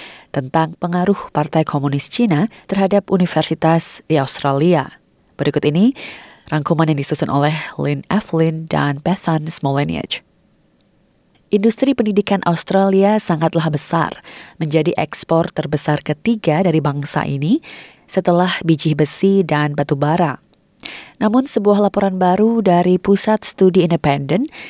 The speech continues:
memperingatkan bahwa universitas-universitas Australia menerima apa yang mereka sebut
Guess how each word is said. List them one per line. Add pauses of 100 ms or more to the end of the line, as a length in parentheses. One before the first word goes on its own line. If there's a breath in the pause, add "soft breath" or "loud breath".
(140 loud breath)
memperingatkan
bahwa
universitas-universitas
Australia (400 loud breath)
menerima
apa
yang
mereka
sebut